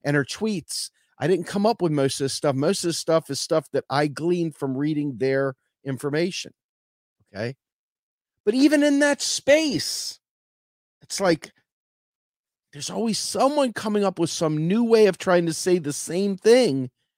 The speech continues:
And there's obviously private little groups that get together to talk about this stuff. And that information doesn't make it out. And then you say the thing that is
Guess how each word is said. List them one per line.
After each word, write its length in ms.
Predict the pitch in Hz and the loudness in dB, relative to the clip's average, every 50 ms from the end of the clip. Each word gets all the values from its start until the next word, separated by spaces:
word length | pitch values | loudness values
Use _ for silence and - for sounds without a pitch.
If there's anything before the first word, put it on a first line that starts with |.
| _ _ _ _ _ _ _ _ _ _ _ _ | _ _ _ _ _ _ _ _ _ _ _ _
And 380 | 175 175 180 180 180 180 165 - | 2 4 4 4 2 2 -2 -6
there's 460 | - 143 180 180 175 156 - - - - - _ - | -2 0 2 4 4 2 0 -4 -10 -12 -16 _ 0
obviously 520 | 117 143 165 180 160 131 - - 143 127 | 0 2 2 2 -2 -4 -4 -4 -4 -4
private 600 | - - - - 104 110 131 147 147 160 - - | -4 -6 -12 -10 -4 -2 0 0 0 0 -2 -2
little 300 | 156 147 151 151 151 147 | 0 0 2 2 2 0
groups 480 | 127 - 143 151 165 180 - - - - | -2 -2 0 2 2 2 0 -8 -8 -8
that 120 | 156 135 | -8 -4
get 140 | - 156 135 | -4 -6 -6
together 400 | - 143 127 139 139 143 151 143 | -6 -6 -2 -2 -2 0 0 -2
to 100 | 120 120 | -2 -2
talk 320 | - 170 170 220 240 - | -6 -4 -4 -4 -4 -4
about 240 | - 131 117 101 - | -6 -6 -6 -6 -8
this 140 | - 101 - | -12 -12 -12
stuff. 320 | - - - 90 - - - _ _ _ _ _ _ _ _ _ _ _ _ _ _ _ _ _ _ _ _ | -12 -12 -12 -14 -14 -14 -16 _ _ _ _ _ _ _ _ _ _ _ _ _ _ _ _ _ _ _ _
And 80 | 123 143 | -2 -2
that 120 | 165 165 | 2 2
information 640 | 185 190 180 - 185 170 180 180 180 - - 185 160 | 2 0 0 -2 0 2 2 2 2 0 -2 -4 -2
doesn't 280 | 147 170 143 170 - - | 0 -2 -2 -2 -2 0
make 240 | 156 165 156 - | 2 2 2 0
it 100 | 151 135 | -2 0
out. 240 | 151 190 214 208 - | 2 2 0 0 0
And 100 | 170 165 | 0 2
then 220 | 180 185 190 170 156 | 2 2 2 2 0
you 140 | 190 240 | 0 -2
say 360 | 214 - - - 240 240 226 220 | -2 -2 0 2 2 2 2 2
the 120 | 175 190 | 0 -2
thing 300 | - - 214 214 214 202 | 2 4 2 2 4 2
that 140 | 170 151 - - | 0 -2 -2 -2
is 300 | 139 127 107 - - | -6 -6 -6 -6 -10